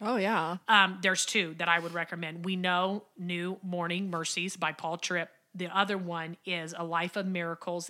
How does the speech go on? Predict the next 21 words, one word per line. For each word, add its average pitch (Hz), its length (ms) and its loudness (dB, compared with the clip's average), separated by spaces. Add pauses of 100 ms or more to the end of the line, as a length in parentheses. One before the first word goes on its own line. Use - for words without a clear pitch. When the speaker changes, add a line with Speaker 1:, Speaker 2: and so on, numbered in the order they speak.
Speaker 2:
It's 185 240 -6
actually 185 380 0
a 170 40 -10
three 196 200 -6
hundred 175 260 -4
sixty-five 170 680 -4
day 180 200 -2
guide 170 340 -2
to 170 60 -10
prayer 170 300 -6
and 165 100 -8
miracles, 165 440 -6
and 165 80 -8
it's 156 100 -10
by 156 160 -6
Bill 156 180 -6
Johnson. 160 560 -6
Speaker 1:
Oh. 185 640 -6 (140)
Speaker 2:
Incredible. 170 580 2 (300)
Side 185 400 6
note, 202 260 2